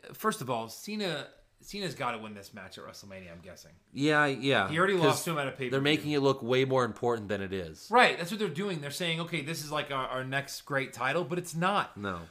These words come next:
Speaker 1: The U S title needs to be the television title.
Speaker 2: Yeah.
Speaker 1: That's what this title should
Speaker 2: Yeah.
Speaker 1: be. Every week, every house show, everywhere,
Speaker 2: Right.
Speaker 1: it's defended.
Speaker 2: Yeah. I mean,
Speaker 1: It's
Speaker 2: it's really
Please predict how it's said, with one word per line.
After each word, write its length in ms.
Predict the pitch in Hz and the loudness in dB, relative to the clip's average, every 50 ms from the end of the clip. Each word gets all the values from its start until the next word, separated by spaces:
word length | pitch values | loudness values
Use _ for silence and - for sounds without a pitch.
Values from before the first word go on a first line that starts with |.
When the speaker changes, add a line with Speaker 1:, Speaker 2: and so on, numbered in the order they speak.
| - _ - | -14 _ -6
Speaker 1:
The 80 | 160 | -4
U 260 | 147 156 196 220 240 | 0 2 6 8 8
S 160 | 233 220 - - | 8 8 6 2
title 400 | - - 175 185 190 180 151 139 | 2 4 6 6 6 6 4 2
needs 340 | 143 143 151 160 147 - | 2 0 0 0 -2 -4
to 120 | - - 156 | -4 -6 -4
be 500 | 120 143 151 147 135 127 120 120 120 - | 0 2 2 2 2 0 -4 -8 -10 -8
the 80 | 127 131 | -8 -8
television 560 | 131 - 143 139 139 135 113 127 117 120 120 | -6 -4 -2 0 0 0 0 -2 -4 -4 -4
title. 340 | 117 123 113 101 90 87 87 - _ _ _ _ _ _ | -4 -4 -4 -4 -4 -6 -12 -18 _ _ _ _ _ _
Speaker 2:
Yeah. 200 | - 104 120 113 | 0 4 6 8
Speaker 1:
That's 200 | 98 156 180 180 | 10 10 8 8
what 60 | 214 220 | 6 2
this 100 | 226 220 | 0 6
title 240 | 196 190 180 175 | 8 8 8 8
should 140 | 170 107 110 | 8 6 6
Speaker 2:
Yeah. 80 | 107 98 | 6 6
Speaker 1:
be. 220 | 139 131 117 - - | 4 2 2 6 8
Every 240 | 175 190 202 262 | 8 8 8 6
week, 380 | 247 202 220 214 208 202 - - - | 6 8 8 8 6 6 4 2 4
every 240 | 170 185 180 226 196 | 4 4 4 4 6
house 260 | 160 185 185 175 - | 8 8 8 8 6
show, 200 | - 196 190 180 | 6 6 6 6
everywhere, 760 | - 160 - - 214 208 180 170 175 165 156 135 123 120 117 107 | 6 4 2 2 2 2 6 8 8 8 8 6 4 2 0 2
Speaker 2:
Right. 260 | 113 113 101 92 92 - | 4 4 4 4 4 2
Speaker 1:
it's 160 | 180 180 175 | 0 0 2
defended. 460 | - 190 151 170 175 156 139 107 87 - | 2 0 4 6 6 4 4 2 -2 -2
Speaker 2:
Yeah. 240 | 123 135 127 104 87 87 - _ _ _ _ _ _ _ _ - | 0 0 0 0 -2 -6 -12 _ _ _ _ _ _ _ _ 0
I 40 | |
mean, 120 | 185 208 226 | 4 4 6
Speaker 1:
It's 80 | 214 - | 6 6
Speaker 2:
it's 40 | - | 6
really 200 | 233 254 262 | 10 10 12